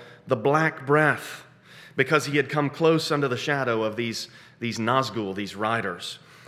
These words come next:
And then, and then the rhyme or the poem is repeated.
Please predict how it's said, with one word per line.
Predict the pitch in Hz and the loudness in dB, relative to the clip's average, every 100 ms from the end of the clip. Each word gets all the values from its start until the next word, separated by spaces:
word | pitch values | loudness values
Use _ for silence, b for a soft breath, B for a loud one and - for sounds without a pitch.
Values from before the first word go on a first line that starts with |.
| - | -2
And | 139 | 2
then, | 160 165 160 B B B B | 4 4 2 B B B B
and | 127 135 | -2 2
then | 160 | 4
the | 143 | 4
rhyme | 127 143 143 110 110 123 | 2 2 2 2 0 0
or | 127 | 0
the | 120 | 0
poem | 117 160 160 117 113 | -2 0 2 2 0
is | 131 120 | -4 -4
repeated. | 117 117 135 107 92 | -4 -4 -4 -4 -6